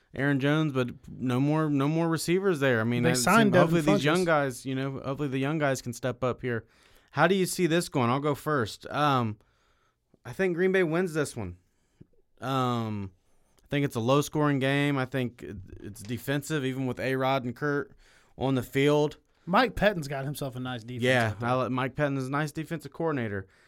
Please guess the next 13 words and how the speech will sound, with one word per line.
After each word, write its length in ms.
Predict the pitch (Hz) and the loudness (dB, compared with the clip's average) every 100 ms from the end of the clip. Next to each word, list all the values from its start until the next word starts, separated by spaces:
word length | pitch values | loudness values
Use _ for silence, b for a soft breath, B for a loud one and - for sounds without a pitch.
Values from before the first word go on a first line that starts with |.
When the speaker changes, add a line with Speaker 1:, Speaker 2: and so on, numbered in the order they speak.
| b b | b b
Speaker 1:
I 200 | - 156 | 0 2
have, 360 | 170 165 151 135 | 2 4 4 6
uh, 180 | 135 123 | 4 4
Green 300 | 120 151 143 | 2 2 4
Bay, 400 | 139 135 123 101 | 4 4 0 -2
uh, 200 | 113 110 | -2 -4
twenty 540 | - 147 147 147 147 | -4 -2 0 0 -2
to 320 | 135 - 120 - | -4 -8 -8 -4
eighteen 540 | 135 143 - 139 135 | -4 -4 -4 -4 -2
here 300 | 127 123 117 | -2 -2 -2
over 240 | 117 123 123 | -4 -6 -8
the 100 | 104 | -6
Vikings. 720 | 104 110 101 78 55 - | -4 -4 -6 -16 -20 -20